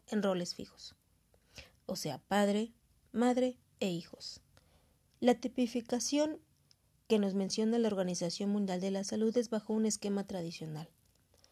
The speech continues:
Pero para poder entender la conceptualización, es necesario mencionar que la palabra familia procede del latín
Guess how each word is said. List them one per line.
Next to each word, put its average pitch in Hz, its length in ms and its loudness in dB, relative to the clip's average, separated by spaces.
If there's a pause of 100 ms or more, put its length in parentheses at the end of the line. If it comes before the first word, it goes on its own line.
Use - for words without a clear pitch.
(280)
Pero 208 240 0
para 175 280 2
poder 180 320 2
entender 202 480 2
la 175 100 0
conceptualización, 196 1040 -4 (320)
es 262 160 4
necesario 220 480 2
mencionar 190 480 -2
que 254 120 0
la 233 140 0
palabra 185 400 0
familia 196 460 -2
procede 185 480 -6
del 180 140 -4
latín 185 320 -4